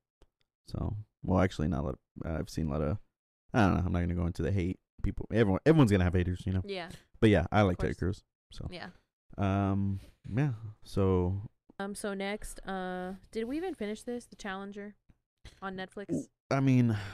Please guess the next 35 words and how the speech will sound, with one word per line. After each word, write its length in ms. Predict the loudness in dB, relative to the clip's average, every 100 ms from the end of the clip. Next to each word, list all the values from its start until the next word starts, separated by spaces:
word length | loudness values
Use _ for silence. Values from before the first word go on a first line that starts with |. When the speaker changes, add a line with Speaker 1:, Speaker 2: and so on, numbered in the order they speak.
| -12 0
Speaker 1:
we 200 | 4 6
got, 180 | 8 6
like, 140 | 4
Speaker 2:
We, 40 | 6
Speaker 1:
three 60 | 8
Speaker 2:
we 40 |
Speaker 1:
episodes. 340 | 6 6 4
Speaker 2:
got 80 | 4
the 60 | -4
majority 440 | -8 -6 -6 -6
of 140 | -6 -8
it. 120 | -10
Yeah, 220 | -8 -8
I 100 | -8
think 240 | -10 -8
we 60 | -6
Speaker 1:
Yeah. 60 | -6
Speaker 2:
got, 140 | -6
like, 160 | -8 -10
three 160 | -8 -8
episodes 420 | -10 -12 -14 -14
in. 220 | -18 -20 2
Speaker 1:
It's 160 | 4 8
like, 220 | 8 6 0
it, 180 | -2 -2
yeah, 280 | 4 8 10
once 280 | 10 10 8
you 40 |
get 120 | 6 8
three 140 | 8
episodes 360 | 8 8 8 8
in, 140 | 6
you 100 | 4
get 180 | 2
it. 80 | -2